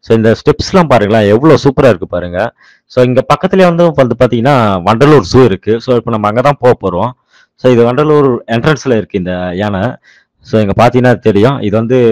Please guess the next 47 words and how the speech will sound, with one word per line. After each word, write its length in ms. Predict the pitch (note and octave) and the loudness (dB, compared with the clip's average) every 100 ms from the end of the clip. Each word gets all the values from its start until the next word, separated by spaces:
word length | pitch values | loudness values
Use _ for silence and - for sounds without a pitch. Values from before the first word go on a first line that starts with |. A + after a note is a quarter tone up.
| G#2+ F#2+ _ _ | 0 -6 _ _
உள்ள 160 | A2+ C3 | 0 2
வர 160 | B2 G#2+ | 2 0
வழி. 260 | G2 G#2 D3 E3+ _ _ _ _ | -2 -4 -4 -8 _ _ _ _
So, 100 | - | -6
அப்படியே 240 | G#2 B2+ C#3+ | -2 2 4
ஆப்போசிட்ல 480 | C3+ D3 C#3 C3 | 4 2 0 0
பாத்தீங்கன்னா, 320 | A2+ A#2 A#2+ D#3+ | 2 2 2 2
உங்களுக்கு 220 | A#2 A#2 | 2 2
வந்து 140 | C#3+ | 4
ஒரு 120 | A#2+ G2+ G2 G2 | 4 2 0 0
நீர்வீழ்ச்சி 560 | B2 F3+ E3+ C#3+ - A#2+ | 2 4 4 2 0 -8
கொட்டுற 340 | G#2+ - G#2+ G2 | -6 -4 -2 -2
மாதிரி 200 | G#2+ G2 | -2 -2
இருக்கும். 280 | E2 - | -4 -12
So, 100 | - G2+ | -14 -12
அந்த 140 | F2+ | -8
இடம் 140 | F#2 | -8
அங்க 120 | F#2+ F#2 | -8 -8
பாத்தீங்கன்னா 360 | G2 G#2 F#2+ | -8 -6 -10
தெரியும், 240 | F2+ F2 E2+ | -8 -10 -8
மேல 220 | F#2 F2+ | -10 -8
டாப்ல. 360 | - - G2 A#2+ - _ _ _ _ | -6 -6 -4 -4 -6 _ _ _ _
So, 80 | A2+ | -2
நீர்வீழ்ச்சி 440 | A#2 D3 C3+ G2+ | 2 4 4 0
கொட்டுற 260 | A2+ G#2 A2 | -4 -4 -2
மாதிரி 200 | G2+ G2 | -2 -2
இருக்கும். 200 | F#2 E3 | -2 -2
அதுக்கு 280 | C3+ - C3+ | -2 -2 0
முன்னாடியே 380 | D3 F3 E3+ F3 | 2 4 4 4
வந்து 160 | D#3+ | 2
பாத்தீங்கன்னா, 280 | C#3+ D3+ D#3 | 0 0 2
நம்ம 120 | B2 - | 0 -2
ticket 280 | C#3 E3 D3+ | -2 0 0
வாங்கிட்டு 260 | B2 A2+ | 0 -2
போற 180 | A2+ G#2 | -4 -4
மாதிரி 220 | G2+ F#2+ | -6 -8
இருக்கும். 260 | E2+ F2+ - | -10 -14 -18
ஓகேங்களா? 360 | A2 G2+ G#2 A#2+ - - _ | -14 -8 -6 -6 -12 -20 _
So, 140 | C3+ C#3 | 2 4
ஒரு 160 | D3 | 6
ஆளுக்கு 280 | D3+ F3+ E3 | 4 4 2
வந்து 160 | D#3 D3+ | 2 4
பாத்தீங்கன்னா, 320 | B2+ D3 - | 4 2 2
ticket 320 | B2+ C3+ B2 | 0 0 0
வந்து 220 | G#2+ B2+ A#2 G2 F#2 - | 0 4 4 4 2 2
தொண்ணூறு 320 | B2 C#3 B2 | 2 4 4
ரூபா. 160 | A#2 | 4